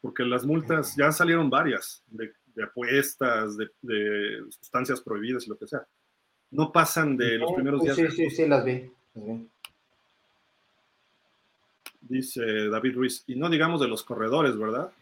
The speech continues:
Speaker 1: Los corredores no son malos. No son estrellas. Pero hoy en día, dime los corredores estrellas que ha tenido Kansas. Con estos mismos corredores, San Francisco ha sido dominante.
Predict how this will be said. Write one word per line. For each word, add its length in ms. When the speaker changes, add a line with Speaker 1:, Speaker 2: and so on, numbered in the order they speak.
Speaker 1:
Los 160
corredores 380
no 100
son 180
malos. 400
No 160
son 160
estrellas. 520
Pero 160
hoy 80
en 100
día, 420
dime 200
los 140
corredores 420
estrellas 440
que 100
ha 40
tenido 300
Kansas. 500
Con 140
estos 180
mismos 260
corredores, 520
San 120
Francisco 480
ha 40
sido 200
dominante. 540